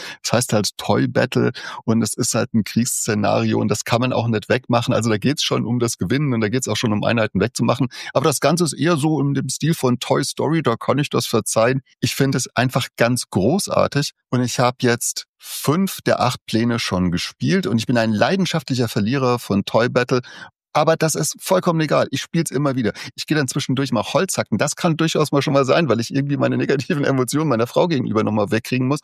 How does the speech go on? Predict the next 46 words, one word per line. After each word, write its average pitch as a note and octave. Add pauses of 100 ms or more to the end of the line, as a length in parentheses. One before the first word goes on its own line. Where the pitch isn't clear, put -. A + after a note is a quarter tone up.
(140)
Das -
ist F#3
so E3
schnell F3
erklärt, D3+
das C3
ist C3
so E3+
schnell C#3+
gemacht. C3+ (240)
In A2
der -
ersten G2+
Runde D#3
bist -
du F#2+
da F2
so -
ein -
bisschen -
verhalten, A#2
aber G#2+
ab B2
der A#2
zweiten A2
Runde, A#2+
du F#2
sagst C3
sofort, B2
„Oh B2+
komm, B2+
lass B2
uns G#2
noch G#2+
eine G#2
Runde F#2+
spielen“, G2 (320)
dann A2
geht A#2+
das A2+
los A2
und A2+
ist G#2
so B2
Dynamik. A2
Und G2+